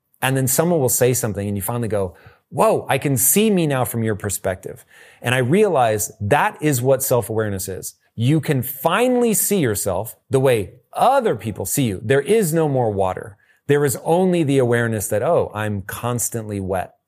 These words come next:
So I've started thinking, "Okay, how is it that I do that? How do I," and look, I am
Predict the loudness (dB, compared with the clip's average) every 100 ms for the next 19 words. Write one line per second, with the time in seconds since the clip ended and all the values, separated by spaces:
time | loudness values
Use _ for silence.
0 | _ 0 2 2 2 0 0 0 0 0
1 | 0 2 2 2 -2 -12 _ -6 0 2
2 | 4 2 2 2 2 2 0 -2 -2 -4
3 | -6 -6 0 2 2 2 2 4 4 2
4 | 0 -4 _ -2 -2 0 0 0 -2 -4